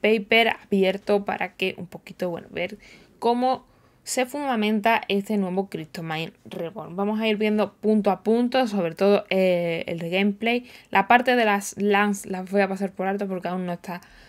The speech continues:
como tal desarrollado. Así que, bueno, vamos a ver el apartado de, de gameplay y, bueno, realmente no es que haya una gran diferencia con su anterior versión de CryptoMines Legacy. Al final se trata de mintear naves,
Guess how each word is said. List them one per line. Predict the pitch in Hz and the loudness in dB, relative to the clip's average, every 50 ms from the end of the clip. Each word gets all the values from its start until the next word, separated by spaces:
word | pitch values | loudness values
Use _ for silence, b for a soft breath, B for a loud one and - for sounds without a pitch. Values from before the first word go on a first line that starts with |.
| B B | B B
como | - - 180 185 175 | -8 -4 -4 -2 0
tal | 185 185 190 190 | 2 2 2 2
desarrollado. | 175 180 180 - 202 202 196 185 170 165 170 170 180 202 220 247 302 - B B B B B B B B B B | 2 -2 -2 0 0 0 0 0 0 2 4 6 6 6 4 2 -2 -4 B B B B B B B B B B
Así | - 196 196 208 214 220 220 | -2 -2 0 2 0 0 0
que, | - 285 269 | 0 0 2
bueno, | 233 190 175 | 2 2 2
vamos | 180 196 214 240 254 | 2 2 0 2 2
a | 262 | 2
ver | 269 269 | 2 2
el | 262 254 | 2 2
apartado | 254 247 - 247 240 - 247 247 247 240 214 | 2 2 2 0 2 4 4 6 6 6 4
de, | 202 196 196 190 190 190 185 175 | 4 4 4 4 4 4 2 2
de | 170 180 180 | 2 2 2
gameplay | 170 190 202 220 226 220 - 262 277 294 - - - | 4 4 2 2 2 0 0 0 -2 -2 -2 -4 -4
y, | 247 269 247 - - - | -6 -6 -6 -6 -8 -6
bueno, | 190 208 - - | -6 -6 -6 -4
realmente | 202 220 240 254 285 294 320 320 302 370 370 | 0 4 4 4 4 4 0 0 4 4 4
no | 330 311 311 | 4 2 -2
es | 320 320 | -4 -4
que | - 330 | -2 -2
haya | 311 302 294 294 | 0 2 2 4
una | 285 269 262 | 4 4 4
gran | 262 269 262 262 262 | 6 6 4 4 4
diferencia | 254 254 254 262 240 240 233 240 240 262 254 | 0 0 2 4 4 4 4 2 2 0 0
con | 233 233 240 | 0 0 -2
su | 220 - | -2 -2
anterior | 226 214 208 202 196 185 196 208 | -2 0 0 2 2 4 4 4
versión | 208 202 190 196 - - 190 190 190 | 4 2 0 -2 -2 -2 -2 -2 -2
de | 185 180 | -2 -4
CryptoMines | - 190 185 185 - 185 180 180 180 185 180 180 180 - - - | -4 -4 -6 -6 -6 -8 -6 -4 -4 -4 -4 -6 -8 -8 -8 -4
Legacy. | 190 190 190 196 196 220 220 - 240 233 | 0 2 2 2 2 0 -4 -4 -2 -2
Al | 202 185 - | -4 -4 -4
final | - 180 175 180 | -10 -8 -8 -8
se | 180 - 190 | -8 -10 -12
trata | - - 190 180 180 - 190 180 | -8 -4 -4 -4 -2 -2 -4 -4
de | 175 180 175 B B B B B B | -4 -4 -6 B B B B B B
mintear | - 196 202 202 196 190 - 185 185 190 196 202 - b b b b b b - | 0 2 4 4 4 2 4 4 6 6 4 4 0 b b b b b b -8
naves, | - 190 196 208 208 214 220 226 233 233 247 247 247 - | -2 2 6 6 8 6 6 4 4 2 2 0 -2 -8